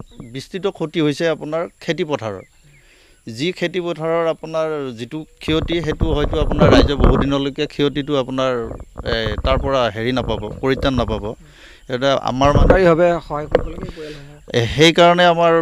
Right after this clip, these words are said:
Speaker 1: চৰকাৰৰ ওচৰত আৰু প্ৰশাসনৰ ওচৰত আমাৰ আপোনাৰ অনুৰোধ, তেওঁলোকে আমাক যাতে চৰকাৰৰ ফালৰ পৰা গাঁৱৰ মানুহখিনিক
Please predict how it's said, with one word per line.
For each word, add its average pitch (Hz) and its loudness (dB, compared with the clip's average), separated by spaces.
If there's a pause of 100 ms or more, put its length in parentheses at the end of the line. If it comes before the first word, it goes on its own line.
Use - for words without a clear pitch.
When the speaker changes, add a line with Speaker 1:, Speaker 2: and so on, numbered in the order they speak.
Speaker 1:
চৰকাৰৰ 165 6
ওচৰত 170 4
আৰু 147 4
প্ৰশাসনৰ 156 0
ওচৰত 151 2
আমাৰ 147 2
আপোনাৰ 143 2
অনুৰোধ, 151 6 (600)
তেওঁলোকে 143 2
আমাক 139 4 (320)
যাতে 127 0
চৰকাৰৰ 151 6
ফালৰ 156 0
পৰা 147 2
গাঁৱৰ 127 4
মানুহখিনিক 135 0